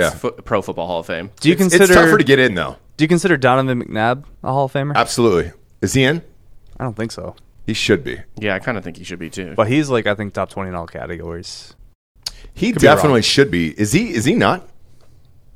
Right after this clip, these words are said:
Speaker 3: I don't think so.
Speaker 2: That'd be wild, man.
Speaker 3: Mm. Yeah, it's, it's a lot harder than basketball. But, uh, yeah, I don't know if Matt, Matt Ryan's probably on the cusp.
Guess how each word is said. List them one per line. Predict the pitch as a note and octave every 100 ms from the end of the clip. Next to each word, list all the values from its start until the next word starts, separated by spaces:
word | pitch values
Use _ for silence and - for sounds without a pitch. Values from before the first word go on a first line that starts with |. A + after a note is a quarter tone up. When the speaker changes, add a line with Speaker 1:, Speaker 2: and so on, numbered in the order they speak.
| - -
Speaker 3:
I | D#3
don't | F#3
think | D#3+
so. | C3 F2+ - - - -
Speaker 2:
That'd | - C#3+
be | -
wild, | C#2+ G#2+ C3+ A#2+
man. | A2 G2+
Speaker 3:
Mm. | F2 - - - - -
Yeah, | A#2 G2 G2+ -
it's, | C3 F3
it's | E3+ E3
a |
lot | G3
harder | D3+ C#3 A#2
than | G2
basketball. | E2 F#2+ - - G#2+ - - - - -
But, | - F2+ - - - - - - - - -
uh, | D#3+
yeah, | E3
I | B2+
don't | E3
know | F3
if | -
Matt, | C#3+ -
Matt | B2 A#2+ - F3
Ryan's | F3+ D#3+
probably | - B2+ A#2
on | F#2+
the | F2
cusp. | - B2 -